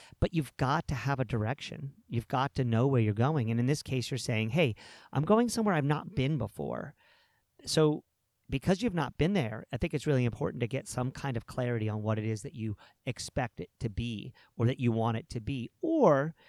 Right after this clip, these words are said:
you just say, "I'm okay with not knowing and experiencing it and being present in that moment." But either way, those are still goals. Either way, those are still expectations, and they're still taking the future and saying,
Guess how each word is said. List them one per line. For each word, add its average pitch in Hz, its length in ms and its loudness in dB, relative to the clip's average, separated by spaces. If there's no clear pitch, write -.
you 151 100 2
just 180 200 2
say, 131 160 -2
"I'm 160 180 2
okay 156 260 0
with 131 100 0
not 127 240 -6
knowing 107 420 -4
and 123 200 0
experiencing 139 720 -4
it 127 100 -6
and 113 140 -6
being 117 180 -2
present 123 480 -4
in 113 160 4
that 104 180 2
moment." 110 380 2
But 139 80 4
either 190 240 4
way, 175 180 4
those 139 220 2
are 139 60 -4
still 127 240 -4
goals. 165 500 -2
Either 175 180 6
way, 190 120 8
those 151 200 4
are 147 60 2
still 156 460 -2
expectations, 135 880 -2
and 117 100 0
they're 120 60 2
still 139 260 -2
taking 147 380 -6
the 117 80 0
future 135 340 -4
and 113 180 0
saying, 110 320 -2